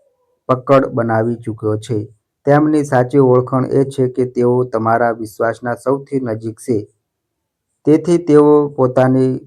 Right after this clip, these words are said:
ખરાબ નજર, ટોણા, ટોટકા અને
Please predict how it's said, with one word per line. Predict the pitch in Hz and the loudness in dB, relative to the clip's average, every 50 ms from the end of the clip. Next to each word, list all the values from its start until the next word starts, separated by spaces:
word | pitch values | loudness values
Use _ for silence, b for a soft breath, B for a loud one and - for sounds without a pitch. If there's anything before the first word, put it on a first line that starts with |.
| _ | _
ખરાબ | - - 143 147 147 147 139 | -6 0 4 4 4 4 2
નજર, | 123 120 120 120 131 131 123 127 - - _ _ _ _ _ _ _ _ _ _ _ _ _ - | 0 -2 -2 0 2 2 0 0 -4 -12 _ _ _ _ _ _ _ _ _ _ _ _ _ 0
ટોણા, | 131 127 131 135 131 131 131 131 | 2 2 4 4 4 2 0 -2
ટોટકા | - - - 123 123 123 127 127 135 135 127 | -6 -2 2 2 2 2 2 2 4 4 4
અને | 127 123 120 120 117 107 - | 4 2 0 -2 -2 -4 -8